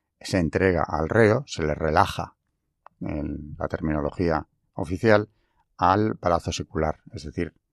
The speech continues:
a la justicia ordinaria, para que le castigue, eh, según las penas establecidas.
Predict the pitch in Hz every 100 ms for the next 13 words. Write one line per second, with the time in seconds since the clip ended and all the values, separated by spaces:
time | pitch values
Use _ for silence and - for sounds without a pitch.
0 | _ - 90 76 87 - 82 87 87 85
1 | 85 101 - _ _ - 95 95 - 101
2 | 151 _ _ - - 85 - 87 98 117
3 | _ _ _ _ _ - - 80 78 -
4 | 80 85 87 - 85 82 92 71 64 -
5 | 117 - -